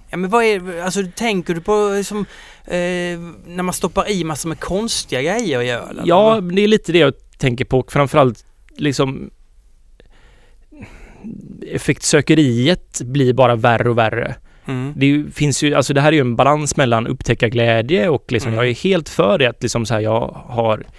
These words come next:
Speaker 2: inget emot att folk testar nya saker, men det, nu börjar det verkligen bli tydligt att vissa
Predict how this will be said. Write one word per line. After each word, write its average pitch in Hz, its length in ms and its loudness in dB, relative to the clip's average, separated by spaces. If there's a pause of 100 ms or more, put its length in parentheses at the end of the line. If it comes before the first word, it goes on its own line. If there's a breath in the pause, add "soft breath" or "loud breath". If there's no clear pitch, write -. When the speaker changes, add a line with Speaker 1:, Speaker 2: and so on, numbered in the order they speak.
(720 soft breath)
Speaker 2:
inget 120 340 0
emot 151 320 0
att 127 100 0
folk 110 280 -2
testar 123 360 0
nya 117 280 2
saker, 135 420 0
men 123 400 -2 (160)
det, 131 140 0
nu 135 300 2
börjar 135 420 6
det 123 100 2
verkligen 120 500 0
bli 113 380 -2
tydligt 123 480 -2
att 110 100 -2
vissa 120 320 -2